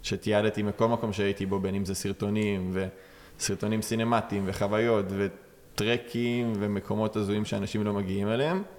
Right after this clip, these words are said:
והמלצות. וזה יצר לי בעצם קהילה של מ-, כמה עשרות אלפי עוקבים. אמ, אבל בעיקרון, מההתחלה לא ציפיתי לשום דבר,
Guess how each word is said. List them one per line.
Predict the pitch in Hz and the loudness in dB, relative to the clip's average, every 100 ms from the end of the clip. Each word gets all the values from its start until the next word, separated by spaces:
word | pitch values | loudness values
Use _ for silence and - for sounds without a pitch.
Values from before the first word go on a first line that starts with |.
| - - - - - - | -20 -20 -18 -18 -10 -2
והמלצות. | 98 95 92 - 113 170 - - - - - - - 92 | -2 0 -2 0 0 0 -6 -10 -8 -8 -12 -14 -8 -2
וזה | 98 117 | 4 4
יצר | 117 123 | 4 4
לי | 127 | 4
בעצם | - 107 | 2 0
קהילה | 101 101 101 98 | 0 2 2 2
של | - 90 90 - - - - - - - - - | 0 -4 -4 -8 -14 -20 -20 -20 -10 -8 -8 -8
מ-, | 65 101 95 90 87 - | -4 -2 0 -2 -4 -2
כמה | 104 104 | 0 0
עשרות | 98 98 98 | 0 -2 0
אלפי | 92 - | -2 -2
עוקבים. | 92 95 107 156 185 - - - - - - - - - - | -2 0 2 2 0 -8 -20 -20 -20 -20 -18 -20 -20 -12 -4
אמ, | 95 92 92 92 92 92 92 - - - - - - | -2 0 0 0 0 0 -2 -6 -16 -20 -20 -14 -2
אבל | 104 113 | 2 4
בעיקרון, | 110 107 110 151 156 139 | 2 4 4 4 4 2
מההתחלה | 113 120 - 107 113 | 4 2 2 2 4
לא | 113 101 101 107 | 4 2 2 2
ציפיתי | - 107 113 - 113 | -2 -4 -4 0 0
לשום | 95 - 101 | 0 0 0
דבר, | 101 95 | 0 0